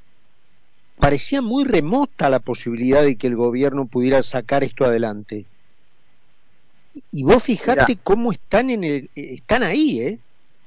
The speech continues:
Speaker 2: Esta gente no quiere perder el, no quiere perder el poder, no tiene ninguna limitación de ningún tipo, de ningún tipo, repito, no tiene ninguna limitación de ningún tipo.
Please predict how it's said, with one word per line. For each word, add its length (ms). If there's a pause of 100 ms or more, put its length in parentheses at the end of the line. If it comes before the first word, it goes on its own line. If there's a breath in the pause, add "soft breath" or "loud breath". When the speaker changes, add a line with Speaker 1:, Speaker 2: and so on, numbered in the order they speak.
(560 loud breath)
Speaker 2:
Esta 280
gente 560 (300)
no 220
quiere 220
perder 460
el, 120
no 100
quiere 180
perder 300
el 80
poder, 300 (560)
no 80
tiene 260
ninguna 400
limitación 560
de 80
ningún 260
tipo, 380 (140)
de 120
ningún 220
tipo, 280
repito, 360
no 120
tiene 260
ninguna 320
limitación 500
de 140
ningún 240
tipo. 340